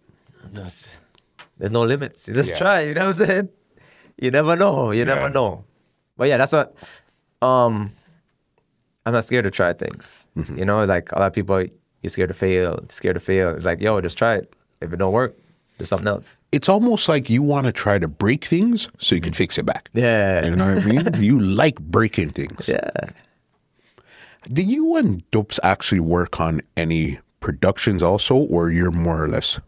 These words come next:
Speaker 2: more the D J side of things?
Speaker 1: Um, I was more the D J side, but, like, Copa Rhythm,
Speaker 2: Mm-hmm.
Speaker 1: the arrangement of it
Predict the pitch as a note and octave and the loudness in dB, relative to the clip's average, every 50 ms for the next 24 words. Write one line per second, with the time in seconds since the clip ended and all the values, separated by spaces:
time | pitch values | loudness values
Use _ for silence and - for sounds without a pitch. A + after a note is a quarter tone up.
0 | _ - E2 E2 E2 D#2 D2 - D#2+ E2 D2+ C#2 C2+ - - - C#2 C2+ B1 B1 | _ -4 -2 -2 -2 -2 -2 -2 -4 -4 -2 -4 -4 -2 -2 -2 -2 -2 -4 -6
1 | - - - C2+ - - - - _ _ _ _ _ _ - F#2+ G2 G2+ G2+ G2+ | -8 -8 -10 -10 -10 -14 -16 -16 _ _ _ _ _ _ -2 0 0 0 0 -2
2 | G2 F#2+ F#2 - - _ - _ _ - - F#2 G2+ G#2 F#2+ G2 G2 F#2+ F2+ F2 | -4 -8 -10 -14 -18 _ -20 _ _ -4 -2 0 0 0 0 0 0 2 2 2
3 | E2+ F#2+ F#2 E2+ E2+ F2 E2+ - - F#2 F2+ F2+ F2 F2+ G2+ G#2 A#2 A#2 G#2+ - | 0 0 0 0 0 -2 -2 0 0 0 0 0 0 0 2 2 2 0 -2 -4
4 | - - - E3 D#3 D3+ C#3+ C3+ C#3 C#3 C3+ C#3 C3+ C#3+ D3+ D#3 - - - - | -8 -2 2 2 2 2 2 2 2 2 2 0 -2 -4 -10 -14 -16 -14 -8 -6
5 | F2 D#2+ C#2+ - _ _ _ _ _ - A2+ A2+ G#2+ G#2+ A2+ B2+ C3+ C3 A#2 B2 | -4 -4 -6 -8 _ _ _ _ _ -2 0 0 2 2 0 -2 -4 -4 -2 -2
6 | B2+ B2 B2+ A#2 A#2 B2 A#2 - - - - - - - | -2 0 0 0 0 0 -2 -2 -6 -14 -14 -16 -18 -20